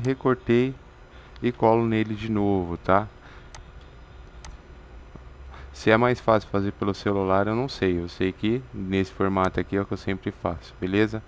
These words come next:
Então a gente tem aqui, ó, as moedas. Aí a gente pede pra clamar, resolve os captchas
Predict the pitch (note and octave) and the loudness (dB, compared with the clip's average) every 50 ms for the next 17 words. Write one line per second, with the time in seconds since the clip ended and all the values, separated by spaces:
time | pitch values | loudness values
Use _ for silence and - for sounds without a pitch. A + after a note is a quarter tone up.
0 | - - - - - - - - A#2 A2 G#2+ - - A2 A2+ A#2 A2 A2+ A#2+ A#2 | -16 -20 -20 -20 -20 -16 -8 -6 -4 -4 -2 0 2 4 4 4 4 2 0 -2
1 | - - - A#2 A#2 A2 G#2 - - - G#2+ A2+ G#2+ F2 E2 D#2+ F2 F#2+ G#2+ A2+ | -4 -6 -4 -2 0 0 -2 -2 -2 0 0 2 2 0 0 -4 -8 -10 -6 -2
2 | G2 F2+ F2 F#2 G#2 G#2 G2+ F#2 E2+ D#2+ D#2+ D#2+ D#2+ - - - - - - - | -2 -2 -2 -2 -2 0 2 2 0 0 -4 -6 -10 -12 -16 -20 -20 -20 -20 -20
3 | - - B2 A#2 A#2+ B2 A2 F#2 G2+ G#2 G2 - - - F#2+ F#2 F#2 - - - | -16 -8 -4 -2 0 2 2 2 0 -2 -4 -2 0 0 0 0 0 -2 -2 -2
4 | G#2 - - B2 A#2 A2+ G#2+ G#2+ B2 C#3 - - - - - - - - - - | 0 0 2 0 2 2 0 0 -2 -4 -12 -18 -20 -20 -20 -20 -20 -20 -20 -20
5 | - - - - - C3+ A#2+ G2+ G2 F#2 F#2 F#2 F#2+ F#2+ - - G2+ G2+ A2 - | -20 -20 -8 -2 2 2 2 4 4 2 2 2 -2 -8 -4 0 0 0 0 0
6 | - - B2+ B2+ - - - | -2 -4 -4 -4 -4 -6 -16